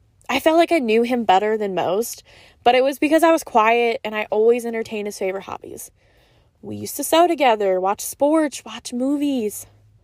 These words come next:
I think a lot of my favorite things come from him. I started cooking again, and it's been really therapeutic. My grandpa was the chef of the house and always measured with his heart. And despite me being white,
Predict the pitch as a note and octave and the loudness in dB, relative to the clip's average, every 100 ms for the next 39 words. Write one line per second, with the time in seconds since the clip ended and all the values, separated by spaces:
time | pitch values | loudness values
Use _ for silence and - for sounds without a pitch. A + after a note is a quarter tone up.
0 | _ _ _ _ - - A4 A4 E4 C4+ | _ _ _ _ -8 0 2 4 4 4
1 | D4 C#4+ C#4+ C4+ C#4 C4+ C4 C4 - - | 2 -2 -2 -2 -2 -2 -2 -4 -6 -4
2 | B3 B3+ A#3+ G#3+ B3+ G#3 - _ _ _ | -4 -4 -6 -4 -4 -4 -10 _ _ _
3 | _ _ _ _ _ _ _ _ _ _ | _ _ _ _ _ _ _ _ _ _
4 | _ _ _ _ _ B3 C4 D#4+ D#4+ D#4+ | _ _ _ _ _ -2 2 2 2 2
5 | C4+ B3+ B3 A#3 A3+ G#3 G3+ G#3+ A#3 _ | 0 0 -2 -2 -2 -2 -2 -4 -12 _
6 | _ _ _ _ _ - A3 A3 A3 - | _ _ _ _ _ -10 -6 -6 -6 -6
7 | C4+ C#4 C#4 C#4 B3 A#3+ - A3 - - | -2 2 2 2 0 -2 -2 -4 -4 -10
8 | - _ _ _ _ _ _ _ A3+ A3+ | -20 _ _ _ _ _ _ _ 0 2
9 | B3+ C4 B3+ A#3 A#3 A#3 A#3 G3 A#3 D4+ | 2 2 4 4 2 0 -2 -4 -4 -6
10 | B3 G3+ A#3 - - - G#3 G3+ G3+ A#3 | -2 -2 -2 -8 -18 -12 -6 -2 0 -2
11 | G3+ G3+ G#3+ A3 B3+ - F#3 F#3 - _ | -2 -4 -4 -2 -4 0 0 0 -2 _
12 | _ _ _ A3 B3 - - E4+ G#4 G4+ | _ _ _ 0 0 0 0 0 0 -2
13 | G4+ G#4 G4+ C4 A3+ | -2 -2 0 0 0